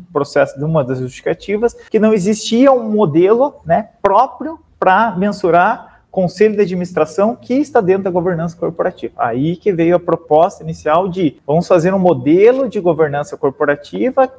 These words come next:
ao qual com foco específico no conselho de administração, né? Lembrando que governança corporativa não é só o conselho de administração, né? Tem o conselho fiscal, tem todo o processo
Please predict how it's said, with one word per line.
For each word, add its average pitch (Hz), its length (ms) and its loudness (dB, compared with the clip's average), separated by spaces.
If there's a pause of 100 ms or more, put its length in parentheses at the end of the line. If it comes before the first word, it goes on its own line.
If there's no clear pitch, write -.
ao 190 300 2
qual 196 580 2
com 214 180 0
foco 190 520 0
específico 220 840 -8 (140)
no 214 220 4
conselho 208 420 -4
de 185 80 0
administração, 185 720 -4
né? 123 140 -6
Lembrando 156 480 0
que 127 240 -6
governança 143 480 -6
corporativa 160 640 -2
não 196 300 2
é 202 100 0
só 180 260 0
o 190 40 -4
conselho 175 400 -6
de 160 60 -4
administração, 175 680 -10
né? 117 140 -12 (140)
Tem 127 120 -4
o 120 80 -6
conselho 123 340 -8
fiscal, 165 480 -4
tem 139 140 -10
todo 185 280 -2 (120)
o 170 120 -2
processo 165 640 -2